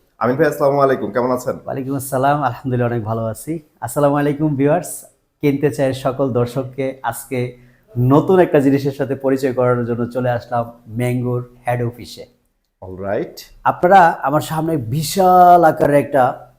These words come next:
Speaker 1: ডিসপ্লে দেখতেছি ভাইয়া।
Speaker 2: ডিসপ্লে দেখতেছেন।
Speaker 1: রাইট।
Speaker 2: এটা আসলে টিভি না। সবসময় যেহেতু আমাকে আপনারা টিভির সামনে দাঁড়াতে দেখেন,
Speaker 1: রাইট।
Speaker 2: আমি কিন্তু আজকে টিভি, আহ, কথা বলছি না, টিভি নিয়ে। আজকে কথা বলছি হচ্ছে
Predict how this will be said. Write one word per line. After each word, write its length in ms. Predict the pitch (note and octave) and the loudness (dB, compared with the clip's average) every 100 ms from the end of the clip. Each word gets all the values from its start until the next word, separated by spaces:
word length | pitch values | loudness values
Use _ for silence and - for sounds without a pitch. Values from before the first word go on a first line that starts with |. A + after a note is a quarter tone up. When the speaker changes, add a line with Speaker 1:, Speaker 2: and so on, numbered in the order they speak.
| _ _ _ _ - | _ _ _ _ -14
Speaker 1:
ডিসপ্লে 360 | G#2+ F3+ F#3+ G3 | -6 -6 4 4
দেখতেছি 320 | F3 C#3 A2+ | 4 0 -2
ভাইয়া। 180 | G#2 F2+ | 0 0
Speaker 2:
ডিসপ্লে 260 | - C3 | 0 -4
দেখতেছেন। 460 | G#2+ G2+ G#2 - E2 _ | -4 -4 -10 -10 -14 _
Speaker 1:
রাইট। 360 | G2+ G2 - - _ _ | 0 0 0 -14 _ _
Speaker 2:
এটা 300 | A#2+ C#3 C3+ | -4 2 2
আসলে 480 | - - A#2+ C3+ C3 B2+ - | 2 -4 -6 -4 -4 -6 2
টিভি 300 | E3 E3 B2 | 4 4 2
না। 300 | E2 E2 - | -2 -10 -4
সবসময় 440 | A#2+ A#2+ - D3 | -2 -2 -2 -2
যেহেতু 300 | C#3 D3 D3 | 0 0 2
আমাকে 420 | C#3+ C3 B2 C3 | 0 0 -2 -4
আপনারা 340 | C3 B2 B2 B2 | -4 -6 -4 -6
টিভির 300 | - D3 D3 | -2 -2 -2
সামনে 320 | D3 B2+ B2+ | -4 -2 -2
দাঁড়াতে 280 | A#2+ B2 B2+ | -2 -2 -4
দেখেন, 380 | A2 G#2 B2+ F#3 _ - | -6 -8 -12 -16 _ -12
Speaker 1:
রাইট। 300 | F#2+ E2+ G2 | -8 -4 -2
Speaker 2:
আমি 180 | B2+ C#3 | -2 -2
কিন্তু 200 | C#3 C3+ | -2 -2
আজকে 360 | B2+ - B2+ - | -4 -8 -10 -6
টিভি, 380 | D3 D3 D3+ B2+ - A2+ | -4 -2 -2 -4 -12 -8
আহ, 200 | G#2+ G2 | -6 -4
কথা 240 | A#2+ A2+ A2 | -4 -4 -6
বলছি 280 | G#2 G2 G#2+ | -6 -8 -10
না, 100 | G#2+ | -8
টিভি 240 | G#2+ G#2 | -8 -6
নিয়ে। 220 | G2+ C3 - _ _ _ - | -6 -8 -12 _ _ _ -6
আজকে 260 | C#3 D3 - | -4 -6 -4
কথা 220 | C#3 C#3 | -6 -4
বলছি 320 | C#3 C3 D3 | -6 -6 -10
হচ্ছে 580 | C#3+ - - B2+ - | -12 -12 -6 -6 -6